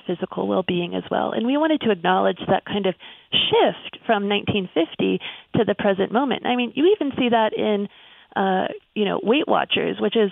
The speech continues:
rebranded itself as W W, uh, because they don't want to be associated specifically with just weight. And if you look at their, um, programming, for example, they are concerned about mental health. They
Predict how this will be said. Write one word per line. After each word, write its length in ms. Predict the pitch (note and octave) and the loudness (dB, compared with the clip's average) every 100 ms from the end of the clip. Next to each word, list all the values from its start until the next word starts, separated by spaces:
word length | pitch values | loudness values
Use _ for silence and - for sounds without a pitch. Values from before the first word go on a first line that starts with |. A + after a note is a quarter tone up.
| - | -2
rebranded 640 | G3 A3+ G3+ G#3 B3+ B3 G3 | -4 -2 0 0 0 2 0
itself 380 | - - F#3 - | 0 0 0 0
as 160 | F#3 - | -2 -2
W 300 | F#3+ F3+ F#3 | -4 -2 -2
W, 540 | C#4+ D4 A#3 G3 F#3+ - - - - | 0 2 2 2 2 0 -8 -12 -2
uh, 260 | G#3+ G#3 - - | 0 2 0 -4
because 280 | C4+ C#4 C4 - _ _ _ G#3+ | 0 0 0 -6 _ _ _ 0
they 120 | C4+ A3 | 0 2
don't 240 | B3 C#4 | 2 2
want 140 | A3 | 0
to 60 | G#3 | 0
be 140 | G#3 | 0
associated 680 | F#3+ - G3 - G3+ F#3+ F#3+ - | 0 0 -2 0 0 0 -2 -4
specifically 640 | G3+ - G3 G3+ - G3 | -6 -6 -4 -4 -2 -2
with 140 | F#3 - | -2 -2
just 280 | F#3 E3+ - - | -2 -4 -6 -2
weight. 340 | F4 - - - - - _ - | 0 0 -4 -6 -6 -12 _ -4
And 120 | A3+ | -2
if 80 | A#3+ | 0
you 140 | B3 | 0
look 180 | B3 D#4+ | 0 0
at 120 | D4 | 0
their, 400 | A#3+ G#3+ G3 G3 | 2 2 4 2
um, 400 | - F#3+ F#3 F#3 - _ | 0 -2 -4 -8 -14 _
programming, 600 | - F#4 A4+ B3 G3+ G3 - | -4 -2 0 0 -2 -2 -2
for 80 | G3 | -2
example, 580 | F#3 G3 F#3 G3 F#3+ F3+ - - - - | -2 -4 -2 0 0 0 -8 -18 -6 -2
they 120 | C4+ - | 0 0
are 240 | B3 F4 | 2 2
concerned 460 | E4+ D#4+ F3+ F3 E3+ | 0 -2 -2 -4 -2
about 320 | E3+ E3+ - | 0 0 0
mental 320 | F3 E3+ - | -6 -6 -6
health. 260 | - F3+ F3+ | -4 -4 -4
They 140 | A3 | -4